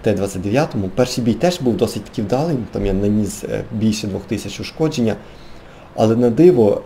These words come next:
е, з модулі виніс лише гусеницю, так. А з завданням, е, умовами другого, четвертого завдання на Т Т є, головне завдання — це нанести ушкодження,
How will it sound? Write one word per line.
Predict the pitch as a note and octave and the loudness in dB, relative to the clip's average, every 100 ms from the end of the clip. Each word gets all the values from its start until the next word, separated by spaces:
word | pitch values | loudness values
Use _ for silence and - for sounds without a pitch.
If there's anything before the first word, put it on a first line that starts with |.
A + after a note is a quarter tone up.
| - | -8
е, | - - | -8 -6
з | F#2+ A2+ | -4 2
модулі | A#2+ D3+ C#3+ A2 | 4 4 4 2
виніс | G2+ A#2+ A2 - - G#2 | 4 2 0 -4 -10 -6
лише | F2+ - A2 A2+ - - - - | -6 -4 -4 -4 -12 -20 -16 -6
гусеницю, | G#2 A2 - F#2+ - - - - | -2 -2 -2 -4 -2 -2 -6 -6
так. | B2+ - - - - - - | -6 -8 -14 -18 -18 -20 -4
А | G#3 G#3+ | 0 2
з | G#3 | 2
завданням, | E3+ E3+ E3+ C#3+ G2 - - - - | 0 0 0 -2 -4 -8 -20 -18 -10
е, | G2+ F#2 - | -6 -6 -4
умовами | - A#2 C3 G#2+ G2 G2+ G2 F#2 | 0 4 6 4 2 -2 -4 0
другого, | A#2+ G2+ G2 F#2 - - - | 2 2 0 -4 -10 -12 -8
четвертого | - B2+ - G#2 | -2 0 0 -2
завдання | G#2+ G2+ D3 C#3+ C#3 - - - - - - - - - | -2 -4 -2 -4 -6 -12 -20 -20 -20 -20 -20 -20 -20 -10
на | G#2+ | -6
Т | B2 | -4
Т | B2 B2+ B2 A2 A2 | -2 -2 -2 -4 -2
є, | A2+ C3 A#2 - - - | 0 0 -2 -10 -20 -10
головне | G#2 A#2 D3 | -2 0 0
завдання — | C#3+ B2 A#2 A2 | 0 0 2 0
це | - | -2
нанести | G2 G2 G#2 - - B2+ - - | -2 -2 -4 -2 0 0 -2 -10
ушкодження, | A#2 - B2+ A2 G#2+ G2+ | -12 -4 -2 0 0 -2